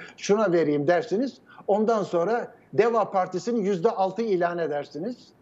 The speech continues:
Veyahut da bilmem hangi partiyi yüzde on iken yüzde on yedi ilan edersiniz.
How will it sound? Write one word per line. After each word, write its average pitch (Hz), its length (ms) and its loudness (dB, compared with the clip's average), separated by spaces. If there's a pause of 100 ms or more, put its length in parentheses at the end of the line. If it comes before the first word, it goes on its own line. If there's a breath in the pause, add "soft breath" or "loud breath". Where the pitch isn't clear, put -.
(240 soft breath)
Veyahut 202 320 0
da 185 140 2
bilmem 208 320 0
hangi 214 260 0
partiyi 170 600 -2 (140)
yüzde 185 260 2
on 202 240 -2
iken 190 220 0
yüzde 175 260 0
on 208 180 -2
yedi 180 260 0
ilan 151 320 -2
edersiniz. 143 520 -6